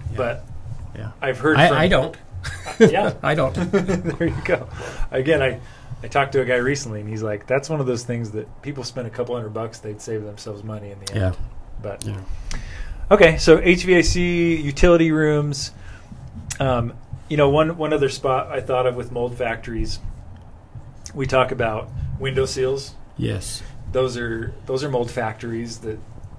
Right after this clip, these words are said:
Speaker 2: it's particularly the north side of homes. Um, you've talked about this before, and,
Speaker 1: Yep.
Speaker 2: and everyone knows the north side of trees is where the moss grows. Uh,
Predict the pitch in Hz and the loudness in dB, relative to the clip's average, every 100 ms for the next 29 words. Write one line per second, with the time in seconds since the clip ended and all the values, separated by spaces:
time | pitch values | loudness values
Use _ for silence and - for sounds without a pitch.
0 | - 143 143 - 139 135 170 208 190 180 | -12 -10 -10 -6 -6 -2 4 4 4 2
1 | 170 131 131 139 120 - 135 123 120 107 | 0 0 0 0 0 -2 0 2 0 -4
2 | 120 101 - - - - - 101 107 101 | -6 -6 -12 -14 -16 -14 -6 -4 -4 -8
3 | - - - - - 131 139 123 127 117 | -16 -18 -20 -18 -12 -4 -2 0 -2 -4
4 | 113 113 - 101 117 117 113 110 117 147 | -6 -10 -8 -6 -4 -4 -2 2 4 4
5 | 156 139 131 131 123 - - - - - | 2 0 0 2 0 -2 -12 -14 -12 -8
6 | 123 127 123 - 120 113 - - 151 131 | 0 2 2 4 2 2 -4 -2 0 0
7 | 127 120 - - - - - - 113 117 | -4 -6 -10 -18 -20 -20 -20 -12 -6 -4
8 | 113 123 123 120 123 123 117 117 110 - | -4 -2 -2 -2 -4 -2 -2 -4 -8 -14
9 | - - - - - - 113 107 | -20 -20 -20 -16 -12 -8 -8 -6